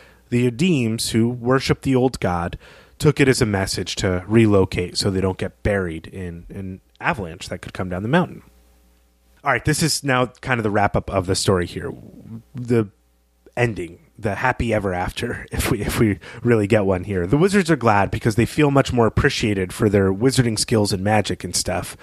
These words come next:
uh, among the Yadims. Iban is especially happy with the situation, but Morgai is upset that he's not really able to create any religious, uh, rifts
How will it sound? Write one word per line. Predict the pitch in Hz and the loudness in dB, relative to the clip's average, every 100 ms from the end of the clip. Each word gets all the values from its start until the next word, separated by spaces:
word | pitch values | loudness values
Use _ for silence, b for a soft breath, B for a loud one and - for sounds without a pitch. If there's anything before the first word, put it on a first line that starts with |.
| B B - | B B -4
uh, | 104 98 - | -2 0 0
among | 113 113 110 107 | 2 4 4 4
the | 104 98 | 4 4
Yadims. | 95 92 120 98 85 - - B B B - | 0 0 0 0 -6 -10 -10 B B B 0
Iban | 156 156 156 151 135 | 0 4 4 2 2
is | 127 113 | 2 2
especially | 107 135 117 117 101 | 0 0 0 -2 -2
happy | 101 95 98 95 | -2 -2 -4 -4
with | 98 98 | -4 -4
the | 95 | -2
situation, | - 101 101 87 - 92 | -2 0 -2 -2 -4 -2
but | 117 | -2
Morgai | 175 226 190 170 151 B B B - | 2 2 4 4 2 B B B -2
is | 156 | 2
upset | 160 - - 120 113 - | 2 0 0 0 0 0
that | 110 104 | 0 0
he's | 120 127 | -2 0
not | 120 107 | 0 2
really | 110 107 101 | 0 0 0
able | 104 | -2
to | 95 | -6
create | - 104 98 | -4 -4 -4
any | 98 98 | -4 -2
religious, | 95 98 104 104 - - | 0 2 2 0 0 -4
uh, | 104 95 92 | -4 -4 -6
rifts | 92 107 113 - - | -2 2 2 0 -6